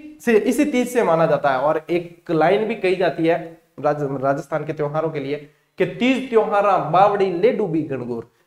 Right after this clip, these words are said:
या तीज त्योहारा बावड़ी है वो तो लेकर आती है सभी को, और ले डूबी गणगौर यानी गणगौर पर जो है वो समाप्त हो जाते हैं त्योहार सारे, और फिर वापस इस तीज से, श्रावण तीज से शुरू हो जाते हैं। तो तीज त्योहारा बावड़ी ले डूबी गणगौर,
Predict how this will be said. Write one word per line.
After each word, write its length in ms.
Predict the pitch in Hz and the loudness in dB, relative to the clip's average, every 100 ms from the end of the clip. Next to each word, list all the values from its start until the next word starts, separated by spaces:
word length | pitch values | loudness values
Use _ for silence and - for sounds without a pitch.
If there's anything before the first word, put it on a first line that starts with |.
| - | -2
या 80 | 170 | -2
तीज 240 | 170 262 254 | 0 -2 0
त्योहारा 380 | 233 220 226 214 | 0 2 2 2
बावड़ी 440 | 180 202 247 254 | 4 4 4 2
है 80 | 233 | 2
वो 140 | 214 | 2
तो 120 | 220 | 2
लेकर 280 | 220 220 262 | 2 4 4
आती 260 | 254 220 233 | 4 2 2
है 100 | 208 | 0
सभी 180 | 180 190 | 0 0
को, 160 | 233 | 4
और 200 | 202 170 | 4 4
ले 160 | 190 233 | 4 4
डूबी 580 | 190 202 175 254 294 - _ - | 4 0 2 2 2 -4 _ 0
गणगौर 360 | 175 190 202 | 2 4 4
यानी 160 | 190 185 | 4 2
गणगौर 460 | 165 185 202 233 233 | 2 4 6 6 4
पर 120 | 202 | 2
जो 120 | 180 | 2
है 160 | 175 160 | 0 -4
वो 460 | 156 196 254 - - | 0 0 0 -4 -6
समाप्त 320 | 202 226 220 160 | 2 4 4 2
हो 80 | |
जाते 240 | 143 139 147 | -2 0 -2
हैं 240 | 147 - | -8 -10
त्योहार 300 | 147 139 160 | -6 -2 0
सारे, 260 | 160 165 226 | 0 -2 0
और 220 | 180 160 | 0 0
फिर 140 | 233 247 | 0 2
वापस 340 | 196 196 - | 4 2 -2
इस 120 | - - - | -8 -12 -8
तीज 240 | 175 165 | -8 -6
से, 100 | 165 | -6
श्रावण 340 | 160 165 165 170 | -2 0 2 0
तीज 260 | 165 165 | 0 0
से 220 | 180 254 - - _ | 0 -2 -4 -20 _
शुरू 200 | - 233 196 | 0 4 4
हो 80 | |
जाते 260 | 135 127 123 | 4 2 0
हैं। 140 | 120 - _ - | -6 -8 _ -2
तो 80 | |
तीज 280 | 165 208 220 | -2 -2 0
त्योहारा 340 | 214 202 208 196 | 2 4 4 4
बावड़ी 460 | 165 175 202 269 - _ - | 6 6 6 0 -4 _ 4
ले 200 | 180 202 | 10 10
डूबी 480 | 190 180 277 151 - | 10 4 -2 -4 -4
गणगौर, 640 | 147 180 156 135 - - | 2 4 4 2 2 -8